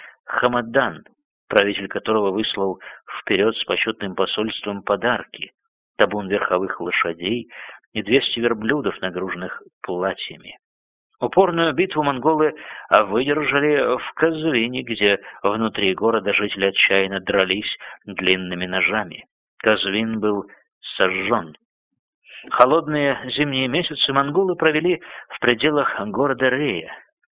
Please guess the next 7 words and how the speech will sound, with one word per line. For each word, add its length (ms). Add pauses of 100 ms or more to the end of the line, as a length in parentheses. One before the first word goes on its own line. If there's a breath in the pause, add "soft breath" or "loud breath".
(100)
Со 160
всех 260
концов 500 (360 loud breath)
им 180
присылались 640
стада 320
баранов, 600